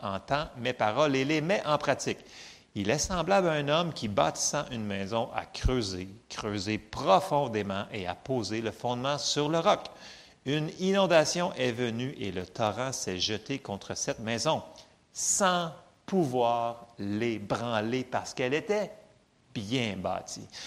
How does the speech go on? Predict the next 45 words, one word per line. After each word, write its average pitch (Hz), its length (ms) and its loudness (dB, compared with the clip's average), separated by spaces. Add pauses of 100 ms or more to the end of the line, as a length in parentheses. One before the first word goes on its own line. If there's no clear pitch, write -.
(160)
Mais 151 140 4
celui 196 320 6
qui 190 180 0
entend 160 340 4
et - 80 -4
ne 123 140 -2
la 117 140 2
met 117 100 2
pas 160 240 2
en 135 60 0
pratique 120 500 -2
est - 80 -8
semblable 110 500 2
à 104 40 0
un 101 200 -2
homme 143 280 2
qui - 100 -6
a 98 80 4
bâti 110 400 2
une 123 80 -4
maison 107 400 -2
sur 117 160 -2
la 101 120 2
terre 123 420 4 (400)
sans 180 320 8
fondement. 120 480 2 (520)
Le 113 120 -2
torrent 147 400 4
s'est 117 200 0
jeté 110 260 -2
contre 107 320 -4
elle, 127 200 -2
aussitôt 143 640 -2
elle 104 140 -6
est 98 60 -8
tombée 113 500 -6 (100)
et 107 80 -6
la 95 160 -2
ruine 107 320 -6
de 101 80 -8
cette - 220 -12
maison 104 400 -8
a 107 80 -10
été 92 180 -14
grande. » 98 400 -4